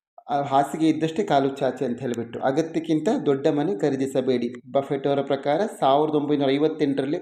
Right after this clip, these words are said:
ಅವರು ಖರೀದಿಸಿದ ಮನೆಯಲ್ಲಿ ಇಂದಿಗೂ ಅವರು ವಾಸಿಸ್ತಾ ಇದ್ದಾರಂತೆ. ಅವರ ಪ್ರಕಾರ ಮನೆ ಎಂಬುದು ವಾಸಿಸುವ ಸ್ಥಳ ಯಶಸ್ಸಿನ ಪ್ರತೀಕವಲ್ವೇ ಅಲ್ಲ, ಅದು ತೋರಿಸ್ಕೊಳ್ಳುವಂಥದ್ದಲ್ಲ, ಅದು ವಾಸಿಸೋದಕ್ಕೆ ಒಂದು, ಒಂದು ನೆಮ್ಮದಿ ಕೊಡೋದಕ್ಕೆ ಒಂದು ವ್ಯವಸ್ಥೆ ಆಗಬೇಕಷ್ಟೇ ಹೊರತು ಅದು ಯಶಸ್ಸಿನ ಪ್ರತೀಕ ಅಲ್ವೇ ಅಲ್ಲ.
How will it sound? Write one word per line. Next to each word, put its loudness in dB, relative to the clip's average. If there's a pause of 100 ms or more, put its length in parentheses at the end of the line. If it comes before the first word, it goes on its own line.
ಅವರು -2
ಖರೀದಿಸಿದ -2
ಮನೆಯಲ್ಲಿ 0
ಇಂದಿಗೂ 2
ಅವರು 6
ವಾಸಿಸ್ತಾ 0
ಇದ್ದಾರಂತೆ. 0
ಅವರ 4
ಪ್ರಕಾರ 0 (360)
ಮನೆ 2
ಎಂಬುದು 0 (260)
ವಾಸಿಸುವ 0
ಸ್ಥಳ 0 (420)
ಯಶಸ್ಸಿನ -2
ಪ್ರತೀಕವಲ್ವೇ 0
ಅಲ್ಲ, 0 (380)
ಅದು 0 (320)
ತೋರಿಸ್ಕೊಳ್ಳುವಂಥದ್ದಲ್ಲ, 2
ಅದು 2
ವಾಸಿಸೋದಕ್ಕೆ 0
ಒಂದು, -4
ಒಂದು 0
ನೆಮ್ಮದಿ 2
ಕೊಡೋದಕ್ಕೆ 0
ಒಂದು -2
ವ್ಯವಸ್ಥೆ 2
ಆಗಬೇಕಷ್ಟೇ 0
ಹೊರತು -2
ಅದು 0 (440)
ಯಶಸ್ಸಿನ -4
ಪ್ರತೀಕ 0
ಅಲ್ವೇ 4
ಅಲ್ಲ. 2